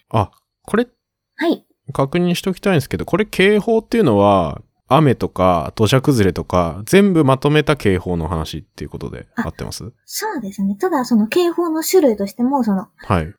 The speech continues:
Speaker 2: 大雨警報として、その警戒レベル三だったり、
Speaker 1: まあ、各それが五段階あるみたいな感じ。
Speaker 2: 種類が、そうですね。
Speaker 1: なるほど。一番が一番、まあ、軽い警報。
Speaker 2: そうですね。
Speaker 1: で、五番になるともうすぐ逃げてみたいな感じですね。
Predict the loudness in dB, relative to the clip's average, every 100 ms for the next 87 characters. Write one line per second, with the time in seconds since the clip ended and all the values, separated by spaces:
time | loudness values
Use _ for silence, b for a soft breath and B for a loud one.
0 | _ -8 -4 -2 -2 -6 -8 -4 -6 -6
1 | -10 -10 -14 -10 0 2 2 -2 _ _
2 | -6 -6 -4 -2 -2 0 0 0 -2 -6
3 | -8 -10 -8 -10 -14 _ -10 -6 0 2
4 | 2 -2 _ -4 -4 -2 -2 -2 0 2
5 | 4 2 2 2 2 0 -2 -2 -4 -4
6 | -6 -10 -6 -2 0 -2 -4 -2 -2 -2
7 | -6 -4 -2 0 -2 -8 -6 -4 -2 0
8 | 2 2 2 0 -6 -6 -4 -4 -4 -8
9 | -10 -8 -4 -4 -6 -12 -8 -4 -4 -4
10 | -6 -4 -4 -6 _ -12 -2 2 2 2
11 | 0 0 0 2 0 0 -2 -2 -4 -4
12 | -6 -10 -12 -12 -12 -12 -14 -14